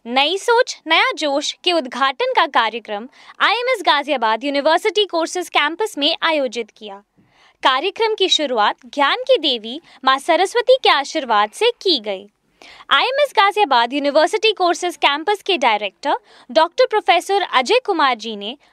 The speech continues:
मुख्य अतिथि श्री Professor केजी Suresh जी का स्वागत किया। भारत के पहले और एशिया के सबसे बड़े मीडिया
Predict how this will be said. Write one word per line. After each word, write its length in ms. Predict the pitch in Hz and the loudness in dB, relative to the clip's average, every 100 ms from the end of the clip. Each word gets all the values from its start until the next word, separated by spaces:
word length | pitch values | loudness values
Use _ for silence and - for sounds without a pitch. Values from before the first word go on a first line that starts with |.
| - | -2
मुख्य 380 | 381 359 539 440 | -2 0 4 4
अतिथि 540 | 262 269 - 247 277 - - | 4 -8 -12 -14 -14 -14 -14
श्री 220 | - 339 339 | -4 -2 0
Professor 580 | 339 349 320 - 359 330 | 0 0 0 0 -2 -2
केजी 300 | - 349 480 | 0 2 2
Suresh 420 | - 415 330 330 240 | 2 0 2 0 0
जी 140 | 311 | -2
का 240 | 294 226 311 | 2 2 0
स्वागत 460 | - 381 294 220 202 _ | -2 0 2 0 -10 _
किया। 180 | 208 180 _ _ _ _ _ _ _ | -16 -16 _ _ _ _ _ _ _
भारत 340 | 294 285 277 254 | 2 2 2 -4
के 120 | 254 | -6
पहले 440 | 247 254 277 330 349 - - | -2 -2 0 0 0 -4 0
और 140 | 277 302 | 2 2
एशिया 520 | 175 381 427 - 539 | 2 2 2 0 0
के 220 | 427 381 | 2 -2
सबसे 480 | - 453 - - 539 | 2 0 2 2 2
बड़े 380 | 269 262 277 302 | 4 2 2 0
मीडिया 440 | 277 311 359 453 | -2 -2 0 2